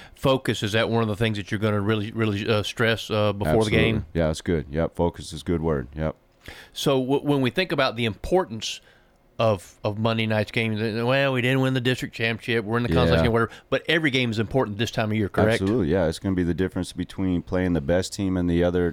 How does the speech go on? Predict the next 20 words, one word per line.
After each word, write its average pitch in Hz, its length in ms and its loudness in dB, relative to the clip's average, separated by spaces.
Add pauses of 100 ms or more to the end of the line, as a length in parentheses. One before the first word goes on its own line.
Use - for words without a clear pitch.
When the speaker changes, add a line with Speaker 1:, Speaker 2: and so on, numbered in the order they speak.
Speaker 2:
district 110 500 -4
or 85 200 0
playing 90 320 -2
the 85 60 -2
second 101 320 -4
best 71 220 -4
team. 60 300 -10
So, 69 380 -8 (580)
um, 69 560 -6 (400)
yeah, 82 180 0
so 85 140 -4
it's 82 120 -4
important 95 460 -4
for 78 120 -8
sure. 80 260 -4 (240)
Speaker 1:
Now, 156 120 0
have 156 180 0
you 180 120 -4
folks 156 360 -4
played, 143 400 -2